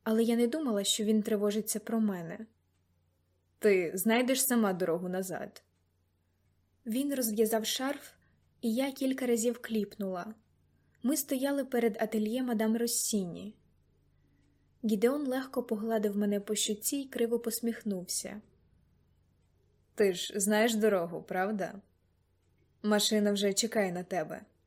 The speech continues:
Побачимося завтра. І перш ніж я встигла відповісти, він уже відвернувся. І сліду не залишив,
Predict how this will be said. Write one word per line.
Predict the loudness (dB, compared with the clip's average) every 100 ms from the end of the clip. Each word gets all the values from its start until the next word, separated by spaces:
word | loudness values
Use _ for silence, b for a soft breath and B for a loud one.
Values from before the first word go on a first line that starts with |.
| _ _ _
Побачимося | 2 4 4 2 0 0
завтра. | -2 -4 -8 -18 -18 -20 _ _ _ _ _ _ _ _ _ _ _ _ _ _ _ _ 0
І | 0 0 -2
перш | 0 0 2
ніж | 2 4
я | 4
встигла | 2 2 2 4
відповісти, | 2 0 0 0 -2 -4 -4 -4 b b b b _
він | -2 0 0
уже | 2 2
відвернувся. | 2 2 2 2 -2 -2 -4 -4 -12 _ _ _ _ _ _ _ _ _ _ _ _ _ _ -20 -8
І | -4 -2 -2
сліду | -2 0 0 0 -2
не | 0
залишив, | 2 2 0 -4 -4 -8 -14